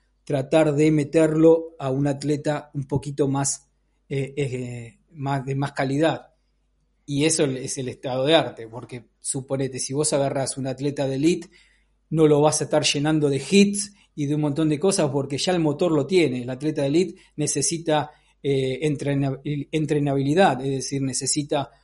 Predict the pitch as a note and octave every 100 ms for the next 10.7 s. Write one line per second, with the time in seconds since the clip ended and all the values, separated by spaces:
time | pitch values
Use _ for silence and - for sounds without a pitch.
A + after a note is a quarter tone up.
0 | _ - C#3+ C#3+ C#3+ C#3+ C#3 C3 C3 B2+
1 | C3 C3+ F3 F3+ D#3+ D#3+ C#3 C3 A#2+ C3
2 | C#3 C#3 - _ _ - D3+ C#3+ C#3+ D3+
3 | C#3+ C3+ B2+ C3+ F3 E3+ C#3+ C3+ C3+ -
4 | _ _ _ _ C#3+ D3+ D3+ C#3+ C3+ -
5 | F#3 F#3+ F3+ D#3 F3+ F3+ F3 - D3 D3
6 | D3 C#3+ C3+ D3 - F3 D#3 C3+ - D#3
7 | - D3+ D3+ - _ _ D3 E3 D3+ D3
8 | C#3 E3+ D#3+ D#3 D#3 - _ _ D3+ C3+
9 | C#3+ D3+ D3+ C#3+ - C#3 D3+ D3+ D3 C#3
10 | C3+ C#3 B2+ C3 - -